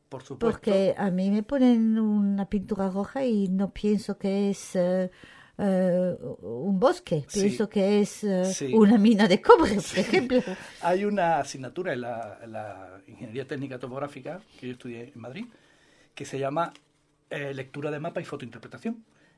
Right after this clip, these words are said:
Speaker 1: Y eso lo doy yo como un tema en la asignatura de topografía,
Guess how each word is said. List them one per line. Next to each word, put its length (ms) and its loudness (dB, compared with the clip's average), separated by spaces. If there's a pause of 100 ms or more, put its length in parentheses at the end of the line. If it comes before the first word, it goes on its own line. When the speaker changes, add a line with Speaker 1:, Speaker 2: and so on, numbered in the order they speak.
(100)
Speaker 1:
Y 140 -6
eso 180 -8
lo 100 -4
doy 140 -4
yo 120 -8
como 160 -4
un 140 -6
tema 320 -2
en 240 -10
la 60 -10
asignatura 400 -12
de 60 -10
topografía, 520 -8